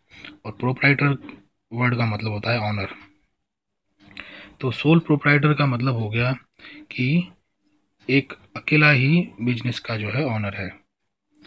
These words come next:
This form of business is particularly common in areas of personalized services such as beauty parlors, hair salons and small scale activities like running a retail shop in a locality।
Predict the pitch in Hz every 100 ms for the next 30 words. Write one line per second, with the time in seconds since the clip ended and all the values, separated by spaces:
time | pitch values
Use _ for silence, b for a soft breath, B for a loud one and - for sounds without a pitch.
0 | B B B B B B B 123 175 -
1 | 165 165 151 147 151 156 - - 123 135
2 | 135 135 139 - 123 120 123 120 110 117
3 | 117 110 123 - - - _ 131 139 -
4 | 139 131 127 127 127 117 110 - 135 -
5 | 107 117 120 - 107 110 117 120 113 107
6 | 107 107 101 107 - 101 101 104 104 -
7 | - B B B B B B _ - 107
8 | 107 - 131 113 - 110 101 - 101 107
9 | 98 98 98 98 101 101 98 92 98 98
10 | 98 95 92 101 117 95 - 90 -